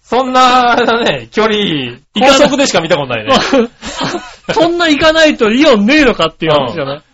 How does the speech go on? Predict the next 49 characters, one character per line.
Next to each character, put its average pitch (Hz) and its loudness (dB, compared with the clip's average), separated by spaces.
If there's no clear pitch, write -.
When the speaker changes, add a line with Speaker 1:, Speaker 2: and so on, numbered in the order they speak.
Speaker 1:
う - -20
ん。 - -18
高 277 2
速 302 -2
と 302 -2
か 208 0
で 135 -10
だ 120 -6
よ 117 -8
ね、 120 -14
多 135 -4
分 117 -16
ね。 120 -8
沼 196 0
津 135 -8
百 147 -6
二 175 -4
十 196 -8
キ - -10
ロ 135 -6
と 123 -6
か 110 -10
そ 180 -2
う - 2
い 180 0
う - 0
話 170 0
だ 156 -2
よ 107 -8
ね。 107 -14
Speaker 2:
そ 196 -4
う - -2
で 147 -4
す、 113 -10
そ 123 -4
う 107 -6
で 101 -12
す。 - -16
Speaker 1:
<laughs> - -12
Speaker 2:
そ 139 -10
う 120 -10
で 107 -14
す、 - -20
そ 104 -16
う - -20
で 87 -20
す。 - -20
そ 175 -8
う - -2